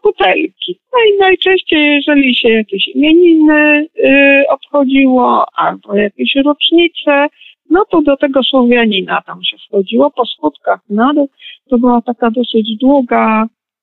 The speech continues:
wąska winiarnia i w wystroju były beczki. Także, no, się wchodziło faktycznie do winiarni. A obok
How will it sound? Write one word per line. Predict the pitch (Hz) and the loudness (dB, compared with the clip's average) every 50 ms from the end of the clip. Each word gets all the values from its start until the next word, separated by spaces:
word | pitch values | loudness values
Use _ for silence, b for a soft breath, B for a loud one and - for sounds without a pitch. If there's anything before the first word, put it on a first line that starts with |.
| _ - 196 196 | _ -6 -2 -2
wąska | 208 240 262 269 262 247 - - - _ 233 226 214 214 208 208 208 - - - _ _ _ - _ | 0 0 0 0 0 -2 -6 -12 -8 _ -2 -2 0 0 0 0 -2 -4 -6 -12 _ _ _ -14 _
winiarnia | 196 190 202 214 208 208 208 196 208 214 - 247 254 277 294 302 330 339 _ _ _ _ _ | -6 -2 0 0 2 2 2 2 0 0 0 0 0 2 2 0 -2 -6 _ _ _ _ _
i | _ - 233 233 233 226 226 - - | _ 0 2 2 2 2 2 0 -2
w | 208 202 220 214 - 277 | -6 -8 -8 -4 -2 -2
wystroju | 254 - - - 262 247 262 302 349 339 320 | -2 -2 -4 -2 -2 0 0 0 0 0 0
były | - 294 302 302 302 302 | 0 0 2 2 0 0
beczki. | 320 302 269 269 220 - - - - _ - - - 185 190 - _ _ _ _ _ _ _ _ _ _ _ | 0 0 0 0 -2 -2 -6 -8 -8 _ -12 -12 -12 -12 -14 -16 _ _ _ _ _ _ _ _ _ _ _
Także, | 254 226 220 - - 247 247 233 240 240 240 - - - _ _ _ | -6 -4 -4 -6 -4 -2 0 0 2 2 0 -2 -4 -6 _ _ _
no, | - 320 494 571 539 - _ _ | -6 -2 -2 -2 -2 -4 _ _
się | - - - 466 - - | -8 -8 -8 -8 -8 -4
wchodziło | 466 453 359 294 - 330 453 480 - | -2 0 2 2 2 2 0 -2 -4
faktycznie | - 381 - _ - - - - 285 302 339 330 - | -6 -8 -8 _ -10 -8 -8 -4 -2 -2 -2 0 0
do | 220 226 233 254 285 320 330 320 - _ | 0 0 0 0 0 0 -2 -4 -4 _
winiarni. | 320 302 294 277 220 190 - - - _ _ _ _ _ _ _ _ _ _ | -2 0 0 0 -2 -2 -4 -8 -12 _ _ _ _ _ _ _ _ _ _
A | - 214 202 - | -6 -6 -4 -4
obok | - 214 208 185 175 196 214 247 330 453 494 | -4 -4 -4 -2 -4 -2 -2 -2 -2 -2 -4